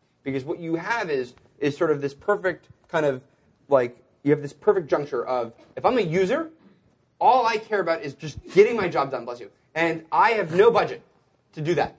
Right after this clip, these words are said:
Okay, nobody's giving me much money to do that. So I need something that's fast, cheap, and easy. Okay, so that's our freemium product. If I'm an I T buyer, I need something that is secure, robust, and integrated. And that is not very conducive to a very lightweight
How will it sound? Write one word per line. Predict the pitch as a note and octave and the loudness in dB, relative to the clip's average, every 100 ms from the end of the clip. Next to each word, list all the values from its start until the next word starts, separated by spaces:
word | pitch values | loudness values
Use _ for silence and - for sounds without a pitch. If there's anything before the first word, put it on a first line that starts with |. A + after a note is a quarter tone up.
| _ _ - | _ _ -6
Okay, | D#3+ | -2
nobody's | E3+ A3 G3 | 2 2 0
giving | G3 G3 | -4 -2
me | F#3 | -2
much | E3 D#3 | -4 -6
money | D#3+ D3 | -10 -10
to | C3+ | -10
do | C3+ | -10
that. | A#2+ - | -10 -8
So | F3+ F3 | -12 -6
I | A3+ | -4
need | C#4 | -4
something | - G#3 E3 | -4 -2 -2
that's | C#3 | -4
fast, | - G#3+ G3 B3 - _ _ _ | -6 -2 -2 -6 -14 _ _ _
cheap, | - A3+ - _ | -10 -10 -10 _
and | E3 | -16
easy. | D#3+ B2 - _ _ _ - | -12 -14 -16 _ _ _ -4
Okay, | D#3+ G3+ - _ _ | 0 0 -2 _ _
so | - | 0
that's | F#3+ A#3 - _ _ _ | 0 0 -8 _ _ _
our | E3+ | -6
freemium | F3+ A#3+ G#3 C3+ | -6 -4 -4 -4
product. | A#2 - _ _ _ _ - | -8 -12 _ _ _ _ -4
If | G3 | 0
I'm | D4 | 0
an | C#4 | 0
I | F#3 | -2
T | F3 - A4+ | -4 -2 0
buyer, | B3 A#2+ A2 - _ _ _ _ | 0 -2 -6 -14 _ _ _ _
I | E3 B3+ | -2 -2
need | D4 | -2
something | - F3+ F3 | -4 -4 -2
that | D#3 C3 | -4 -4
is | B2+ | -6
secure, | - C3+ - C4 - - _ _ | -10 -14 -2 0 0 -8 _ _
robust, | D3 A#3 A#3+ A#3 A#3+ - _ _ | 2 4 4 0 -2 -18 _ _
and | E3+ F#3 | -6 0
integrated. | G3+ D#3+ B2+ - - _ _ _ - | 0 0 -2 -4 -14 _ _ _ -2
And | G3+ G#3 F#3 - | 2 2 0 4
that | C#4+ | 4
is | B3+ F#3+ | 4 -2
not | A#3+ E4 E4 - | 0 0 -2 -2
very | F3 F3 D#3 | 2 2 0
conducive | - E3 F3 F3 A#2+ - | -4 0 0 -2 -14 -8
to | C#3 C3+ B2+ | -4 -2 -2
a | C3 | -6
very | B2+ D3+ | 0 0
lightweight | C3 B2 C#3 C3 C3+ | 0 -2 -4 -2 -4